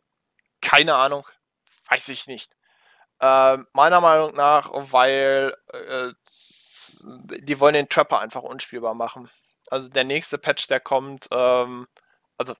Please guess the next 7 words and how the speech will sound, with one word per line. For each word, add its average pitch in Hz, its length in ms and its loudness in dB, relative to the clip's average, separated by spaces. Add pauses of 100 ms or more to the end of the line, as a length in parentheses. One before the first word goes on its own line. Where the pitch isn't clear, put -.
(120)
wenn 151 180 2
dann 143 160 2
irgendwann 143 320 -6
mal 131 180 4
dieses 127 280 -16
neue 208 300 0
Patch-Paket - 880 -10